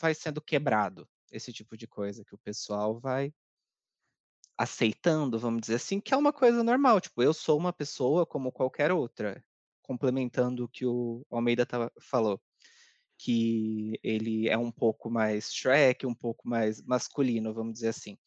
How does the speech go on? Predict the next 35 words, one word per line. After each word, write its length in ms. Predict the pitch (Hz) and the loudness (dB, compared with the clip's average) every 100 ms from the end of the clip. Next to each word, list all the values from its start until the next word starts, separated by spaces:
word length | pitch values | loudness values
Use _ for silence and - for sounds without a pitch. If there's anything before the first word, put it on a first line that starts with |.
| - - _ _ _ | -20 -20 _ _ _
Tem 260 | - 262 269 | 2 2 2
todo 420 | - 156 165 190 | 2 4 6 6
esse 220 | 185 - | 4 0
estereótipo, 920 | 185 - 156 160 110 95 - - - - _ _ | -10 -4 0 2 2 0 -8 -18 -20 -20 _ _
e 300 | 117 117 120 | -10 -4 0
entra 280 | 131 135 156 | 0 -2 -6
um 60 | 143 | -2
pouco 260 | 135 - | -2 -2
do 120 | 123 123 | -4 0
machismo 500 | 123 - 127 117 120 | 0 0 -4 -4 -4
aí 120 | 117 | -2
também. 480 | - 123 107 98 - _ _ _ _ _ - | -2 -2 -2 -6 -10 _ _ _ _ _ -12
Então, 540 | 113 - 120 117 117 | -4 2 4 4 0
dentro 760 | 120 135 156 214 - 240 226 220 - | 0 2 2 0 0 2 2 -2 -12
do 240 | - 127 | -10 -6
meio 300 | 123 120 123 | 0 2 2
gay, 520 | 120 123 117 127 175 - _ - | 2 2 4 2 -2 -10 _ 2
tem 380 | 131 123 117 - _ _ _ _ _ _ - | 4 4 0 -6 _ _ _ _ _ _ -12
o 80 | 117 | -10
passável, 840 | - 131 - 139 117 117 151 220 | -2 -2 0 4 6 6 4 2
que 140 | - 143 | 0 -6
a 20 | |
gente 200 | 117 - | -8 -6
diz 180 | 123 - | -6 -4
que 80 | - | -4
é 20 | |
o 60 | 107 | -4
que 100 | 120 | -4
vai 120 | 110 | -4
passar 320 | 120 - 113 | -4 -4 -4
por 180 | - 117 | 0 2
hétero 460 | 104 - 110 107 104 | 2 0 -6 -8 -10
em 240 | 101 - _ _ _ _ - - 90 | -14 -18 _ _ _ _ -16 -6 -2
determinadas 600 | 117 123 117 117 113 - | 2 2 2 2 2 -2
situações, 1000 | - 143 - 185 160 175 262 - - | 2 4 4 4 4 4 2 -2 -12